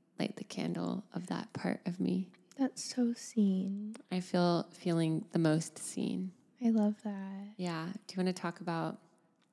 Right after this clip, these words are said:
Speaker 1: full and new moon ceremony? And then we'll end it with the
Speaker 2: Yes.
Speaker 1: ceremonies that everyone's been wondering about.
Speaker 2: Yes, exactly. Um, yeah, the full moon, new moon have been some that we've started recently.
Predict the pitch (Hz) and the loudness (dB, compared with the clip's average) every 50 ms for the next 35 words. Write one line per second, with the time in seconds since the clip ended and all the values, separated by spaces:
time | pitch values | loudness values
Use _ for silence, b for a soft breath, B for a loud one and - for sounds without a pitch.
0 | - - - - - - 185 180 180 175 175 170 165 160 160 165 165 170 175 - | -10 -10 -10 -4 2 6 8 8 8 8 8 8 8 8 6 6 6 4 4 4
1 | 190 185 185 190 190 196 190 185 175 175 175 170 170 165 B B B B B B | 4 6 8 8 8 8 8 8 8 10 10 10 8 6 B B B B B B
2 | B - 165 160 151 147 165 - 175 175 - - 165 170 - - 170 160 - - | B 0 2 2 4 8 10 10 10 10 10 8 6 6 6 2 0 2 4 4
3 | 160 165 160 156 156 151 151 151 151 151 151 - - - - - - - - 165 | 6 6 6 6 6 6 4 4 4 2 0 -2 -6 -8 -8 -14 -10 -6 -4 -2
4 | 156 165 160 165 165 - - - - - - - 165 - - - - 160 160 170 | 0 0 2 0 0 0 -2 -2 -2 0 0 0 0 0 0 0 0 0 0 -2
5 | 170 165 185 - _ _ _ - 302 262 247 277 226 208 180 160 175 233 - - | -2 -4 -4 -6 _ _ _ 10 12 12 12 12 12 12 12 12 10 6 4 2
6 | - - - - - - 214 196 - - 175 165 170 180 - - 175 170 180 185 | -2 -2 -4 -2 2 4 4 4 4 4 4 4 4 2 2 4 4 4 4 4
7 | - - 202 196 196 196 190 185 185 185 185 - - - - 190 196 190 185 180 | 6 10 12 12 12 12 12 12 12 10 8 6 4 8 10 12 12 12 12 12
8 | 170 165 175 202 202 - - - 190 196 214 214 202 190 185 190 190 190 202 220 | 12 12 10 8 6 6 8 8 10 12 12 12 12 12 12 12 12 12 10 10
9 | 233 240 226 226 208 185 180 180 180 170 165 160 165 170 170 - - _ _ - | 10 8 8 8 8 10 10 10 10 10 8 6 4 2 -2 -4 -8 _ _ -4
10 | - - 185 170 - - 185 180 175 170 170 170 165 165 170 - - 180 170 165 | 2 4 4 4 4 6 6 6 8 8 8 6 6 4 4 4 6 6 6 6
11 | 165 160 - - 165 165 165 - - - - - 160 160 160 165 165 - 165 160 | 6 4 2 2 2 2 2 2 0 2 4 4 4 6 6 4 2 2 0 0
12 | 160 160 - - 170 - - - - 160 170 196 214 214 | 0 0 2 0 0 0 0 -2 0 2 2 2 2 0